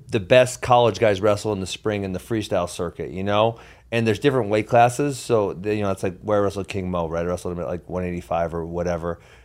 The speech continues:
Um, and so, you know, I thought, you know, we would, we would meet up at some point, and we never did. My senior year, um, actually, there's this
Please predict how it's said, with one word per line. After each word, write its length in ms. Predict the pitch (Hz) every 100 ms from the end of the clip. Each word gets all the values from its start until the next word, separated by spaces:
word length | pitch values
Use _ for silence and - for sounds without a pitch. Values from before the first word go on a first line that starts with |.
| _ -
Um, 400 | 104 98 90 82 - _ _ _ _ 120
and 180 | 120 117
so, 160 | 127
you 140 | 123 117
know, 120 | 117
I 100 | 117
thought, 460 | 127 123 120 - _ _ 104
you 100 | 101
know, 60 |
we 220 | 92 107 110
would, 120 | 98 -
we 120 | 120
would 120 | 120
meet 220 | 110 135 123
up 140 | 95
at 100 | 90
some 200 | - 123
point, 240 | - 110 73
and 80 | 107
we 60 |
never 220 | 110 95
did. 240 | 95 110 95
My 100 | 101
senior 320 | - 196 175
year, 360 | 135 120 110 - - - _
um, 460 | 113 110 101 92 90 -
actually, 720 | 113 120 127 117 101 92 - - _ _ -
there's 280 | 117 113
this 100 | 104